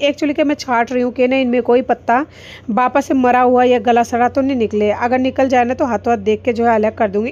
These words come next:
इस वजह से उन्हें देख देख कर इतना प्यार से रख रही थी। तो finally वो कंप्लीट हो चुका है और उसे फिर ढक दिया और ढककर जो है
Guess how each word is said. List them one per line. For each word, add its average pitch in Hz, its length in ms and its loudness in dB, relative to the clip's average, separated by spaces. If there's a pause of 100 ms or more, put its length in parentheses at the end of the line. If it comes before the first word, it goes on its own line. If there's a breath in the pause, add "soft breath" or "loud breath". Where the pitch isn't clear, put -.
इस 294 140 0
वजह 285 220 0
से 277 120 -2
उन्हें 262 220 0
देख 233 140 2
देख 226 180 -2
कर 254 120 2
इतना 240 320 -2 (460 loud breath)
प्यार 277 220 2
से 277 160 2
रख 254 180 0
रही 233 140 2
थी। 302 160 -2
तो 320 260 -4
finally 277 300 2
वो 294 100 4
कंप्लीट 254 400 -2
हो 262 140 0
चुका 240 260 -2
है 262 120 0
और 247 180 2
उसे 262 180 -2
फिर 269 180 -4
ढक 247 160 -2
दिया 226 280 -2
और 262 120 0
ढककर 240 320 -2
जो 226 140 -2
है 285 140 0